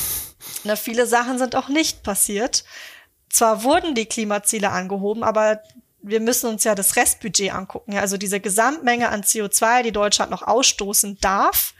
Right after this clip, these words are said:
um die Erderhitzung bei eins Komma fünf Grad zu begrenzen. Und auch mit den angehobenen Klimazielen haben wir bis zweitausenddreißig einundneunzig Prozent dieses Restbudgets aufgebraucht. Ja, und ich glaub,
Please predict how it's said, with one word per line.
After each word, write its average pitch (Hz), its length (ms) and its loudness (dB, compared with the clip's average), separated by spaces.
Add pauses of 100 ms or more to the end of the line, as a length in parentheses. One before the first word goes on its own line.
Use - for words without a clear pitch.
(420)
um 240 400 0 (600)
die 208 100 0
Erderhitzung 208 540 -2
bei 196 100 2
eins 185 260 -2
Komma 190 200 -6
fünf 190 240 -10
Grad 190 300 -2
zu 202 140 -4
begrenzen. - 640 -4 (420)
Und 202 220 -6
auch 262 240 2
mit 262 180 0
den 233 240 2 (140)
angehobenen 233 1000 0 (140)
Klimazielen 214 800 -2 (180)
haben 226 300 -2
wir 240 120 0
bis 254 220 -4
zweitausenddreißig 214 1000 0 (120)
einundneunzig 220 640 0
Prozent 202 460 0
dieses 190 300 -2
Restbudgets 190 640 -2
aufgebraucht. - 760 -2 (720)
Ja, 202 140 0
und 202 100 -4
ich - 120 -2
glaub, 220 380 2